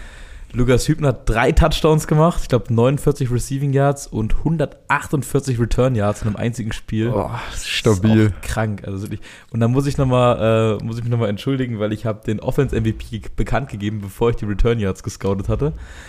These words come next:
Speaker 1: Hätte ich's eher gewusst, wär's vielleicht noch ein knappes Rennen geworden zwischen, äh, zwischen den beiden Boys. Aber
Speaker 2: Ja.
Speaker 1: Lukas auch krass gespielt.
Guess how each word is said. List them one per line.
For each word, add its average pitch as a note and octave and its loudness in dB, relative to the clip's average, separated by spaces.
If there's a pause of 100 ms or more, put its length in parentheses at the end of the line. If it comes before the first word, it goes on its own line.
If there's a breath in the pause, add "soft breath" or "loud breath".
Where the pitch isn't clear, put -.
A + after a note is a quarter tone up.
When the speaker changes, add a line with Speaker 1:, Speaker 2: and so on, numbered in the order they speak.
(180 loud breath)
Speaker 1:
Hätte E3 4
ich's E3+ 2
eher D#3+ 4
gewusst, D3 4
wär's C#3+ 6
vielleicht C3 2
noch B2+ 4
ein A#2 -4
knappes A#2 0
Rennen G#2+ 2
geworden F#2+ 0
zwischen, G2 -4
äh, F2+ -4 (640)
zwischen G2 -4
den F#2 -4
beiden F#2+ -2
Boys. G2+ -2 (320 loud breath)
Aber G#2+ 2
Speaker 2:
Ja. A2+ 6
Speaker 1:
Lukas C3+ 2
auch B2 0
krass - -2
gespielt. C#3 -6